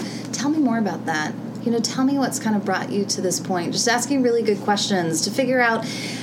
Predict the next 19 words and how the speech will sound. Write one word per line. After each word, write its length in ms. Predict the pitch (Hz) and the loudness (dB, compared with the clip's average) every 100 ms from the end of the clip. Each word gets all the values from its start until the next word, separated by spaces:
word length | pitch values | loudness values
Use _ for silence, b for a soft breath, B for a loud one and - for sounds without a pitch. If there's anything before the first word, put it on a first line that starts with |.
| B | B
because, 320 | 277 294 262 320 | 2 4 4 2
you 80 | |
know, 100 | 359 | 2
truthfully, 480 | 262 214 214 240 254 | 2 0 2 2 2
sometimes 800 | 247 294 415 - 349 302 262 202 | 2 0 0 0 2 4 4 2
the, 400 | 226 214 202 190 | 2 4 4 4
the 240 | 208 190 226 | 2 2 2
intellectual, 720 | 220 226 202 202 - 208 185 | 2 4 2 2 2 2 2
philosophical 640 | 196 185 214 240 208 196 | 2 2 2 2 2 -2
question 460 | 185 180 - 185 175 | 0 0 0 0 2
is 240 | 196 202 | 2 4
really 180 | 247 269 | 4 4
sort 240 | 262 247 | 2 2
of 160 | 208 180 | 2 2
the 80 | 175 | 0
front 400 | - 180 170 165 | 0 0 0 -2
for 120 | 175 | -2
an 200 | 156 - | -2 -2
ethical, 720 | 165 - 170 160 151 147 147 | -2 -2 -2 0 2 0 -2